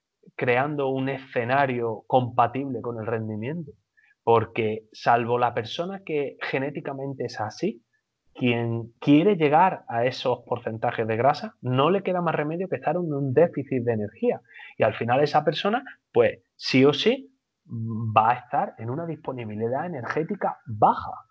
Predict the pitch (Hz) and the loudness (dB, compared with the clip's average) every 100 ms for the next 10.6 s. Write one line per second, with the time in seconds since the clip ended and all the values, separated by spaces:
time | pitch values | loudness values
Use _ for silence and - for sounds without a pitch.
0 | _ _ _ _ _ _ _ 107 104 - | _ _ _ _ _ _ _ -6 -6 -6
1 | - - 104 120 131 113 104 110 101 101 | -6 -8 0 0 0 -4 -4 -4 -2 -2
2 | 175 156 95 95 120 92 - 135 147 160 | -2 -2 -4 -2 -2 -2 -4 -2 -2 0
3 | - - 160 151 165 160 156 156 156 160 | -2 0 -2 0 -2 0 0 0 0 0
4 | 160 156 156 156 156 151 147 143 143 139 | -2 -4 -4 -2 0 0 -2 -6 -2 0
5 | 147 143 - 131 123 107 135 214 214 _ | 0 -2 -8 -8 -6 0 0 -2 -10 _
6 | _ - 156 - 123 117 104 104 98 - | _ -2 -2 -2 -6 -6 -2 -4 -4 -8
7 | 98 95 92 156 185 113 - _ _ - | -6 -6 0 0 0 -4 -14 _ _ -20
8 | _ - 107 131 - - - - - - | _ -4 2 2 0 -12 -20 -20 -10 -2
9 | - 123 - 120 - 123 139 151 127 117 | 0 0 0 2 6 6 6 2 2 2
10 | - - 151 180 185 240 | -4 2 4 6 2 -2